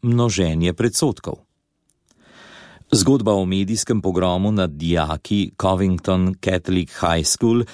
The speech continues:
ni nič drugega kot zgodba o tem,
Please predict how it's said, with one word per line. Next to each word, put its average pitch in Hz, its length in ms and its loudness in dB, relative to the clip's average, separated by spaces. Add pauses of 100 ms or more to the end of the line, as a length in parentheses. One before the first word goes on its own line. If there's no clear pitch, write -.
(300)
ni 117 180 4
nič 135 260 2
drugega 120 460 0
kot 104 180 -4
zgodba 95 380 0
o 85 120 2
tem, 107 360 0